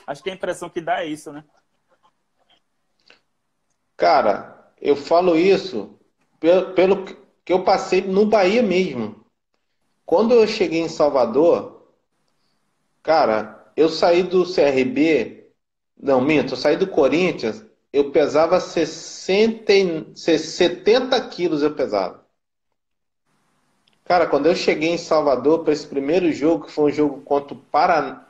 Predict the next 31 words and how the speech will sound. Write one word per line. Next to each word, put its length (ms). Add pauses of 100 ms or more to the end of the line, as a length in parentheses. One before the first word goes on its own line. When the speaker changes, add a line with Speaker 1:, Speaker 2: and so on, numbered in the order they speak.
Speaker 2:
contra 280
o 60
Curitiba, 1000 (540)
que 60
nós 200
perdemos 400
esse 240
jogo 160
na 120
Fonte 280
Nova, 480 (1500)
eu 160
tava 300
pesando 400
setenta 1160
e 360
três 380
quilos. 600 (760)
Eu 100
tava 180
acima 260
do 100
meu 100
Speaker 1:
Dez? 160
Speaker 2:
peso, 180
eu 40
não 80
agu-, 280 (100)
aguentava 360
fazer 260
nada. 560